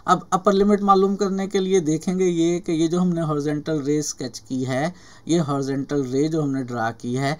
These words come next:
ये इस रीजन को राइट साइड पे किस बाउंड्री पे कट कर रही है। वो बाउंड्री ये ब्लू कलर की है और इस ब्लू कलर की बाउंड्री की इक्वेशन y is equal to x square है। इसमें से x की वैल्यू मालूम करेंगे, वो मेरे पास x की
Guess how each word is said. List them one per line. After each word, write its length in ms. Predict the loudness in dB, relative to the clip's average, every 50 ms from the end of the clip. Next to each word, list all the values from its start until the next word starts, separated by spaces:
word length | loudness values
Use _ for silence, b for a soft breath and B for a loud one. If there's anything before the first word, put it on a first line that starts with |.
| B B B B B
ये 140 | 0 0 0
इस 140 | 0 0 0
रीजन 340 | -2 0 0 0 0 -2 -2
को 140 | -2 -2 -4
राइट 440 | -4 -4 -4 -4 -2 -2 -2 -2 -2
साइड 380 | -4 -4 -2 -2 -2 -4 -6 -8 -6 -4
पे 140 | -2 0 -2 -2 B B B B B
किस 220 | -2 -2 -2 -2 -2
बाउंड्री 440 | -2 -2 -2 -2 -2 -4 -4 -6 -6
पे 180 | -4 -6 -6 -6 -6 -8
कट 180 | -10 -10 -10
कर 160 | -12 -12 -10
रही 220 | -10 -8 -6 -6 -4
है। 100 | -4 -2
वो 200 | 0 2 2 2
बाउंड्री 440 | 2 2 2 2 0 0 0 0 0
ये 140 | 2 2 2
ब्लू 240 | 2 4 2 2 4
कलर 300 | 2 2 2 2 0 -2
की 180 | -4 -4 0 0
है 200 | 2 2 2 0 -2 b b b b b b b b b b b b b 0
और 140 | 0 2 2
इस 140 | 2 0 2
ब्लू 220 | 2 4 4 4 2
कलर 280 | 2 2 2 2 0
की 140 | 0 0 0
बाउंड्री 380 | 0 2 2 0 0 0 -2 -2
की 160 | 0 -2 -4
इक्वेशन 520 | -4 -2 -2 -2 -2 0 0 -2 -2 0 0
y 160 | 2 2 2
is 100 | 0 0 -2
equal 220 | -2 0 -2 0
to 160 | 0 0 -2 -2
x 180 | -2 -6 -10
square 320 | -4 2 4 4 6 6 6
है। 200 | 4 2 2 0 B B B B B -2
इसमें 260 | -2 -2 0 -2 -2
से 220 | 0 0 0 0 0
x 140 | -2 -6
की 100 | -6 -4 -2
वैल्यू 300 | 0 0 0 2 0 2
मालूम 340 | 2 2 2 2 0 -2 -2
करेंगे, 440 | -2 -2 -2 0 0 0 0 0 -2 B B B B B
वो 160 | -2 0 0
मेरे 160 | 2 0 0 0
पास 260 | 0 -2 -4 -4 -6 -8 -8
x 200 | -8 -8 -10 -10
की 260 | -6 -4 -4 -4